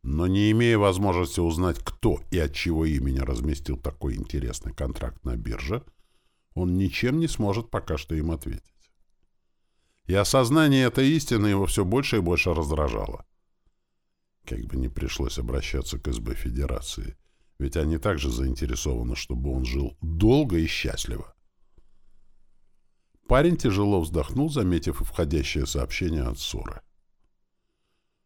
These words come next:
"Вот неугомонная девчонка", — с лёгким раздражением подумал он. "Всё и не имётся.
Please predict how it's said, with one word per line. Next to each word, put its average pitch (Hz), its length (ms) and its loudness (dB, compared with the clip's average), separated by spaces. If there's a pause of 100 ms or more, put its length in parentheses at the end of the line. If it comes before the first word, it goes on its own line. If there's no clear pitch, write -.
(560)
"Вот 117 240 -2
неугомонная 73 580 2
девчонка", — 62 760 -4
с - 100 -8
лёгким - 320 -4
раздражением 58 680 -4
подумал 58 440 -4
он. - 120 -10
"Всё - 240 2
и 123 140 6
не 101 140 4
имётся. - 460 -2